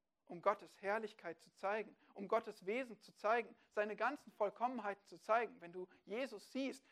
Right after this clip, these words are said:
wenn du von ihm liest, wenn du in den Evangelien seine Geschichten liest, seine Worte hörst, du siehst in ihm eine herrliche Person. Nichts ist ihm vergleichbar. Du siehst in ihm Wahrheit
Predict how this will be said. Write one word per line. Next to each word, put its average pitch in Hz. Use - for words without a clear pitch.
wenn 196
du 190
von 202
ihm 180
liest, 247
wenn 190
du 180
in 175
den 180
Evangelien 190
seine 214
Geschichten -
liest, 247
seine 190
Worte 226
hörst, 226
du 190
siehst 254
in -
ihm 240
eine 160
herrliche 208
Person. 175
Nichts 254
ist -
ihm 175
vergleichbar. 175
Du 190
siehst 247
in 208
ihm 190
Wahrheit 220